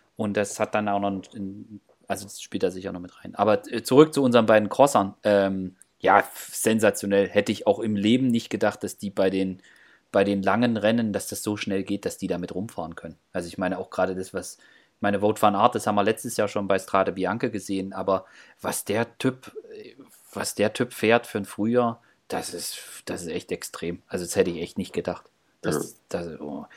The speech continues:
Speaker 1: da, und ich meine, die sind so jung noch, das ist, äh, das ist echt krass.
Speaker 2: Ja.
Speaker 1: Also, boah.
Speaker 2: Ja, also, ähm.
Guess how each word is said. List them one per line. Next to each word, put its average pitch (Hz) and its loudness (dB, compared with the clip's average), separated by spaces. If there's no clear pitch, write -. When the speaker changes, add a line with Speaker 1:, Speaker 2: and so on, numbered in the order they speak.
Speaker 1:
da, - -6
und 90 -10
ich - -16
meine, 92 -6
die 95 -8
sind 101 -2
so 123 0
jung 143 2
noch, 104 0
das 92 -4
ist, - -10
äh, 90 -2
das - -8
ist - -10
echt - -10
krass. - -10
Speaker 2:
Ja. - -8
Speaker 1:
Also, 80 -8
boah. - -2
Speaker 2:
Ja, 139 12
also, 123 10
ähm. 113 6